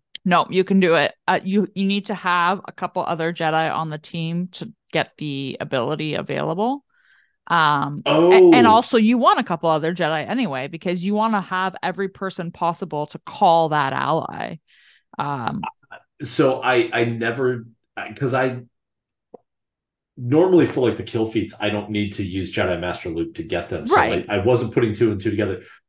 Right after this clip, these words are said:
Speaker 2: The Jedis have to be there to get the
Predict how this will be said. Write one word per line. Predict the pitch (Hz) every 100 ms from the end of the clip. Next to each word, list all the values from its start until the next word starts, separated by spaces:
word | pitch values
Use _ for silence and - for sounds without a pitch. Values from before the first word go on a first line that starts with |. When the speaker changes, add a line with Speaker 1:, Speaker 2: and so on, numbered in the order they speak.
| -
Speaker 2:
The | 107 113
Jedis | 98 135 151 117
have | 120 -
to |
be | 107 107
there | 104 95
to | -
get | 95 - 104 92 92 - _ _ _ _ -
the | 98 92 87 85 90 90